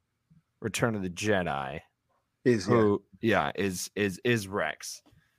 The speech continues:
Speaker 1: So it's very, very cool to, yeah. I don't know, man. I'm excited. I'm very excited for all of it. Uh, I think this has been kind of a nice break,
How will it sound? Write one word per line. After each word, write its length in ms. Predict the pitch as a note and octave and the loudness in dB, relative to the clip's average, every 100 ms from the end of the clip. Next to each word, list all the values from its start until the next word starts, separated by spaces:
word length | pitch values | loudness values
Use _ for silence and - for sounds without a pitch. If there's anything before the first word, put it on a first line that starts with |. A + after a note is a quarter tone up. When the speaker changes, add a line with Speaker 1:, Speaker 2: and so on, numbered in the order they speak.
| _ | _
Speaker 1:
So 340 | - G#2+ F#2+ | -6 -4 -4
it's 300 | - A2 G2 | -2 -2 -2
very, 440 | G2 A#2 A2+ A2 A2 | 0 4 6 6 4
very 320 | G#2 G2 F#2 | 4 2 0
cool 280 | - F2+ E2 | 0 -2 -2
to, 240 | E2 D#2+ D#2+ _ | -4 -8 -10 _
yeah. 200 | - D2 - _ _ _ | -10 -10 -10 _ _ _
I 80 | - | 2
don't 100 | G2 | 2
know, 100 | F2 | 2
man. 220 | E2+ E2 _ _ - | -2 -6 _ _ 8
I'm 260 | C3 B2+ | 8 8
excited. 440 | A2 - F2+ E2 - | 4 0 0 0 -2
I'm 180 | A2 A2+ | 0 4
very 560 | G#2+ G2+ G#2 G2+ G2 F#2 | 4 4 4 2 0 -4
excited 480 | G2 - F2+ F2 | -4 -2 0 0
for 120 | - D2 | -2 -2
all 200 | D#2+ E2+ | 0 -2
of 80 | |
it. 160 | E2+ - _ _ _ - F2+ | -4 -6 _ _ _ -14 -6
Uh, 300 | F2 E2+ - | -4 -4 -4
I 120 | F2 F#2 | -6 -6
think 360 | G2 F2+ - | -6 -6 -6
this 200 | F#2+ F2+ | -8 -8
has 140 | F2+ E2+ | -12 -8
been 380 | F2+ E2+ E2+ - _ | -6 -4 -8 -12 _
kind 160 | - A#2 | -2 0
of 120 | G#2 | 0
a 60 | F#2+ | -2
nice 560 | G2 G2 G2+ - - - _ _ _ - _ _ _ _ _ _ _ _ _ - | 0 -2 -2 -8 -12 -18 _ _ _ -20 _ _ _ _ _ _ _ _ _ -2
break, 580 | B2 B2+ B2 B2 B2 | 8 10 10 8 0